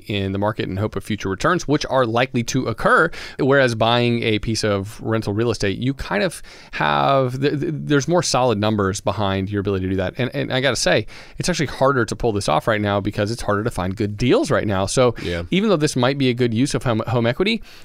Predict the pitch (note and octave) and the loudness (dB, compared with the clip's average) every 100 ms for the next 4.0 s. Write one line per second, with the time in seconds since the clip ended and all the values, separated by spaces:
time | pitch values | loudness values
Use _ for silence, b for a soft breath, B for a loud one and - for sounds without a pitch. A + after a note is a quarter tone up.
0 | - C#3 D3+ E3+ C3 A#2 C#3 C#3+ C3 C#3+ | -4 0 2 2 0 0 0 0 0 2
1 | C#3 A#2 A#2 F3 A#2+ B2 B B B2 C3+ | 4 4 4 2 2 -2 B B 0 2
2 | A2+ - D3 C3+ B2 B2+ C3 A2 A2 G#2 | 0 0 0 2 2 2 2 2 2 2
3 | F#2+ A#2+ G3 C#4+ - C#3+ D#3+ F#3+ F3 D3 | 0 2 2 2 2 2 4 4 4 2